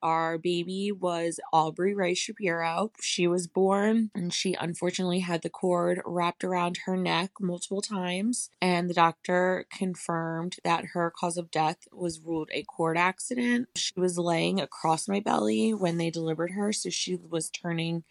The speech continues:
into head down position, they believe. But however, at full term, she was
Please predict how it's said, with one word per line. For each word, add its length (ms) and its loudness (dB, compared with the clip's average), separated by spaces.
into 280 0
head 180 2
down 240 4
position, 640 0
they 120 2
believe. 680 0
But 160 2
however, 640 2
at 260 4
full 140 2
term, 320 -4
she 260 -4
was 280 -4